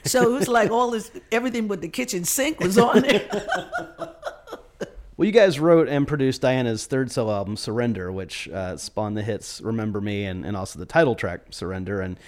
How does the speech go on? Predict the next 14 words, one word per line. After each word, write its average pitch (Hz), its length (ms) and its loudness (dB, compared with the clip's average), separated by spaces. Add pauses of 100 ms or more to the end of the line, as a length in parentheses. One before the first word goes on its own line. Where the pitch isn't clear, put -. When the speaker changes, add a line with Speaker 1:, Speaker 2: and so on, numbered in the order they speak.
(280)
Speaker 2:
um, 95 320 0 (240)
but 143 100 0
I'm 160 120 0
curious 165 540 2 (280)
why, 123 960 -2
between 131 440 -2
these 117 160 -4
two 190 160 -4
great 143 220 4
albums 117 520 0
that 110 160 -6
you 117 120 -4
guys 107 300 -4
did, 110 400 -8